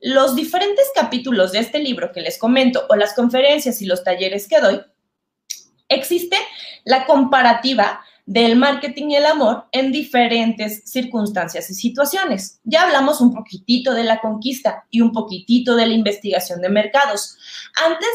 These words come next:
de esto viene el conocimiento propio, el autoconocimiento y el autovalor,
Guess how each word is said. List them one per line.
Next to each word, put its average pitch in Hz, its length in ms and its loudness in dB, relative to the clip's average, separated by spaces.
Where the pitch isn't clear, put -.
de 302 60 4
esto 233 420 -4
viene 214 560 0
el 269 300 4
conocimiento 185 920 0
propio, 170 480 -2
el 175 220 -2
autoconocimiento 208 1300 0
y 262 120 2
el 247 120 6
autovalor, 196 880 2